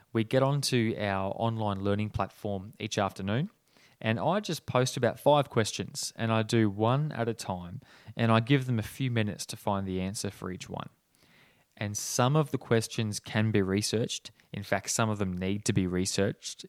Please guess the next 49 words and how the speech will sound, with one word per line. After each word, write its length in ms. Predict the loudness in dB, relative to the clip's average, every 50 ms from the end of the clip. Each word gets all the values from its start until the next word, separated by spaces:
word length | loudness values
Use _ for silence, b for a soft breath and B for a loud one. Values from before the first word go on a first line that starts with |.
| _ _ -4
Like, 240 | -2 -2 -2 -2 -2
I'll 100 | -6 -2
put 220 | 2 2 2 2
up 120 | 0 -4
a 60 | -6 -6
picture 320 | -6 -6 -6 -6 -8 -6
of 80 | -6 -8
a 60 | -10
flag 480 | -10 -6 -2 0 2 4 2 2 2
of 100 | 0 -2
a 60 | -2 -4
country, 440 | -4 -4 -4 -4 -2 0 0 0
and 80 | 2 0
they 120 | -2 -2
need 220 | -2 -2 -4 -4 -6
to 80 | -6
work 300 | -2 -2 -2 -2 -2 -2
out 220 | -2 -2 -2 -4 -8 B B B B B B
what 160 | B -2 -2
the 60 | -2 -2
country 460 | -2 -2 -2 0 0 0 0 0 0
is. 240 | -2 -2 -4 -6 -8 _ _ _ _ _ _ _ _ _ _ _ _ _ _ _ _ _ _ _ -20 -8 -2 -2
But 140 | 0 0 0
some 200 | 0 0 0 0
of 60 | 0
the 60 | 0
questions 420 | 2 4 4 4 4 2 0 0
can't 320 | -2 -2 -2 -2 -2 -2 -2
be 120 | -4 -4
researched, 580 | -4 -6 -6 -6 -6 -8 -8 -8 -10 -12 -14 -16 B B B B B B
and 340 | B 0 0 0 0 -2 -4 0
we 120 | 0 0 2
do 220 | 4 2 2 2
general 380 | 2 2 2 2 2 2 0 0
knowledge 360 | 2 4 4 4 2 2 0
questions 380 | -2 -2 -2 -2 -4 -6 -6
about 380 | -4 0 0 2 2 0 -2 -4 B B B B B B
our 200 | 2 2 2 2
school 680 | 2 0 0 4 6 6 8 8 8 6 4 2 -2 B B B B B
or 180 | -2 0 0 0
about 400 | 2 0 0 0 -2 -4 -6 -4
recent 380 | -4 -4 -2 -4 -4 -6 -6
events 340 | -6 -4 -4 -4 -4 -4 -8
that 80 | -8 -8
have 140 | -4 -2
happened 360 | 0 0 0 0 -4 -4 -4 -6
around 320 | -4 -2 -2 0 0 0
the 80 | -2 -2
world. 340 | -2 0 0 0 0 -2